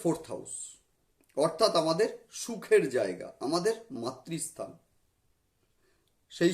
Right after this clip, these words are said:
সঙ্গে আমাদের সম্পদের স্থান, আমাদের গৃহে। শুক্রদেব,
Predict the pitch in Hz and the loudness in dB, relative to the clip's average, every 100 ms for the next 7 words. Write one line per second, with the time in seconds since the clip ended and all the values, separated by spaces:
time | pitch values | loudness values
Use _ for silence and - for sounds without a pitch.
0 | 180 208 208 196 175 202 269 - _ _ | 4 2 4 6 6 4 2 -2 _ _
1 | _ - - 143 151 170 139 131 - 107 | _ -12 -4 -4 0 0 2 0 -4 -8
2 | 110 131 160 214 214 - _ 160 110 131 | -4 -2 2 0 0 -10 _ -18 -4 0
3 | 151 143 95 - _ _ _ _ _ _ | 0 0 -2 -8 _ _ _ _ _ _
4 | _ _ _ _ _ _ - _ _ _ | _ _ _ _ _ _ -20 _ _ _
5 | _ _ _ _ _ _ _ _ _ _ | _ _ _ _ _ _ _ _ _ _
6 | _ _ _ _ - 262 269 - 254 165 | _ _ _ _ -2 2 2 6 6 6
7 | 117 | 2